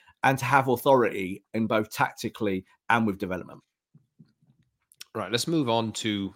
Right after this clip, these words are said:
Speaker 2: players.
Speaker 1: Yes.
Speaker 2: <clears throat> Now, we'll do contracts first and maybe do,
Speaker 1: Yes.
Speaker 2: do Jadon Sancho at the end.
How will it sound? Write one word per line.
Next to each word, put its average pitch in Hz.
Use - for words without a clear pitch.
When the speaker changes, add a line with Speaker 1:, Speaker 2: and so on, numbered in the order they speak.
Speaker 2:
players. 98
Speaker 1:
Yes. -
Speaker 2:
<clears throat> 165
Now, 113
we'll 131
do 170
contracts 127
first 101
and 101
maybe 95
do, 101
Speaker 1:
Yes. -
Speaker 2:
do 101
Jadon 90
Sancho 87
at 76
the 82
end. 82